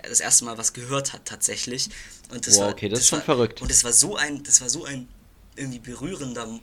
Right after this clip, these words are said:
Speaker 1: Moment, das, also man hat dann richtig gemerkt, wie das Kind zum ersten Mal so, wie das so aufblickt und so und auf einmal so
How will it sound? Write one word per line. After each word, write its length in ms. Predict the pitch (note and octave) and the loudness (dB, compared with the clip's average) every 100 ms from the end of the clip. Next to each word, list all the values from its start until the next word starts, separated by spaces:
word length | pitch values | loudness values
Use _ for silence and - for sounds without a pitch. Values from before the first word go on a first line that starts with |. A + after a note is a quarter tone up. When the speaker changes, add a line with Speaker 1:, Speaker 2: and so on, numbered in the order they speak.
| - | -16
Speaker 1:
Moment, 480 | A#2+ A#2 B2 D#3 D#3 | -14 -10 -8 -8 0
das, 200 | A#2+ - | 2 2
also 200 | A#2 A#2+ A2+ A#2 | 0 -8 -8 -10
man 140 | A#2 | -10
hat 120 | C#3 | -8
dann 80 | C3 | -6
richtig 240 | D3+ - | -2 -2
gemerkt, 280 | - C3 C#3+ | 0 -4 -4
wie 40 | - | -2
das 160 | A#2+ | 0
Kind 180 | - D3 | 0 -2
zum 120 | B2+ | -2
ersten 280 | F#2+ D3 - | 0 0 0
Mal 160 | C3 B2+ | -4 -6
so, 120 | A#2+ - - | -8 -12 -14
wie 60 | |
das 120 | A#2+ A2 | -4 -4
so 100 | - | -2
aufblickt 580 | C#3 D#3 - G3 G3+ D3 | -4 -6 -8 -10 -6 -8
und 120 | D3+ | -6
so 180 | E3 E3 - - | -10 -10 -14 -16
und 180 | C3 - | -14 -12
auf 120 | - | -8
einmal 260 | B2 C#3+ B2+ | -6 -6 -6
so 180 | A#2 | -10